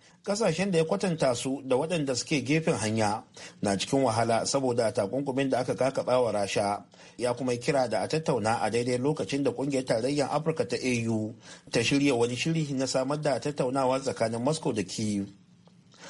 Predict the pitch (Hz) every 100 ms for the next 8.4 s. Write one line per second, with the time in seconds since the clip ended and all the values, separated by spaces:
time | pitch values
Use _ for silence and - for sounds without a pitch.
0 | - - 117 131 139 196 208 175 160 165
1 | 165 185 165 165 175 160 165 143 131 123
2 | 135 170 160 160 160 139 120 117 131 143
3 | 143 170 175 135 120 123 123 110 156 151
4 | 147 147 - 131 120 110 101 _ _ _
5 | 143 147 139 107 123 135 131 101 98 -
6 | 123 110 113 135 _ _ - 113 131 139
7 | 165 139 123 104 131 131 139 139 127 143
8 | 131 113 139 131